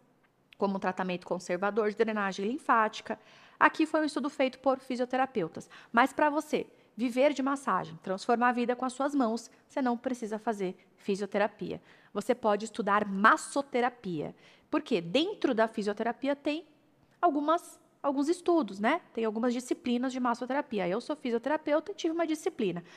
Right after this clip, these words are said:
Mas tive várias outras disciplinas, neurologia, cardiologia, desportiva, tive que fazer, to-, andar por todos os meios. Massoterapia, filé mignon.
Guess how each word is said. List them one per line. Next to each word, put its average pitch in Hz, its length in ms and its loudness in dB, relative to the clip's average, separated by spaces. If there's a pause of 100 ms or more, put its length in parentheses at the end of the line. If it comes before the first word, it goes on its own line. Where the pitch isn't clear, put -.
(140)
Mas 523 120 -6
tive 571 240 2
várias 320 400 10
outras 359 260 6
disciplinas, 277 600 0
neurologia, 262 580 4
cardiologia, 240 880 2
desportiva, 247 720 -2
tive 339 220 -2
que 392 100 -4
fazer, 320 260 2
to-, - 220 -8 (320)
andar 285 240 8
por 339 140 4
todos 392 240 2
os 285 40 2
meios. 160 260 0 (240)
Massoterapia, 247 840 -2 (320)
filé 202 320 4
mignon. 202 340 0